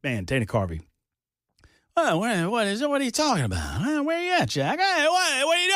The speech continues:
doing there? What, what, huh? What is, like, Cracker Jacks? Let's go. That's what I'm talking about.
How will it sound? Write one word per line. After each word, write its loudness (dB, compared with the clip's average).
doing 0
there? 0
What, -2
what, 0
huh? 0
What -2
is, -10
like, -2
Cracker -2
Jacks? -2
Let's -8
go. -4
That's -6
what -2
I'm 0
talking 0
about. -6